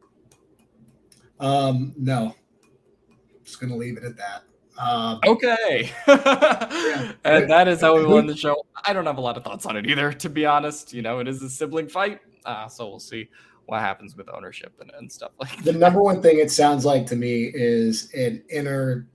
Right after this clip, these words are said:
Speaker 1: family struggle over a trust and inheritance.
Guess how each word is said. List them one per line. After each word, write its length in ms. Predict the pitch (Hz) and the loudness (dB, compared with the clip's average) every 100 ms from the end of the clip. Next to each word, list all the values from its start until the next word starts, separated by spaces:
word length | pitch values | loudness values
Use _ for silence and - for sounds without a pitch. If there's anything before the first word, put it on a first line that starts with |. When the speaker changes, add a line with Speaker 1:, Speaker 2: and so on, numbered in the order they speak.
| _ | _
Speaker 1:
family 720 | - - 139 131 127 120 120 | -18 -6 -4 -2 -2 -4 -8
struggle 880 | 113 - - 135 120 113 107 98 98 - | -8 -8 -8 -6 -6 -6 -8 -10 -16 -16
over 640 | 113 110 98 110 107 104 - - | -12 -10 -8 -8 -8 -12 -16 -20
a 80 | 131 | -14
trust 840 | - 127 113 - - - - - | -8 -6 -6 -6 -10 -14 -18 -14
and 560 | 135 113 110 107 107 - _ _ _ | -12 -10 -12 -12 -16 -20 _ _ _
inheritance. 800 | - 110 143 147 110 95 - - | -10 -4 -2 -2 -4 -8 -14 -16